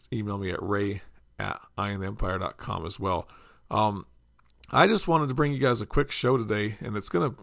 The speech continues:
basically talk about a couple things that I've been, that I've been thinking about all day today, and I was actually thinking about it over the weekend as well, because when I was, well, hold on. First of all, though, we gotta talk about Donald Trump and his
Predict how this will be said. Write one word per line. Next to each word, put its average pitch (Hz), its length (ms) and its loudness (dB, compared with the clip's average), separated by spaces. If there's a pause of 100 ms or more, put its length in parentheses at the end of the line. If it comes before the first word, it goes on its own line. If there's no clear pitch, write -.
(160)
basically 143 440 4
talk 113 300 0
about 110 340 0 (280)
a - 80 -6
couple 113 320 2
things 107 440 -2
that 101 140 2
I've 95 140 2
been, 92 280 0
that 107 80 -4
I've 110 80 2
been 101 120 -4
thinking 135 160 0
about 98 240 0
all 110 240 6
day 104 220 2
today, 98 340 0 (260)
and 117 100 -2
I 117 40 4
was 127 100 6
actually 127 280 4
thinking 107 220 -4
about 101 120 -2
it 98 80 -2
over 98 140 2
the 95 80 0
weekend 98 300 -2
as 90 140 -4
well, 98 300 -2 (220)
because 127 420 2 (220)
when 139 120 0
I 143 60 4
was, - 340 0 (760)
well, - 220 6
hold 143 220 8
on. 101 280 4
First - 520 10
of 95 120 0
all, 92 240 2
though, 78 360 0 (240)
we 110 120 -4
gotta 123 220 4
talk 104 280 2
about 95 460 -4
Donald 107 360 0
Trump 92 300 -4
and 98 160 -6
his 101 280 -4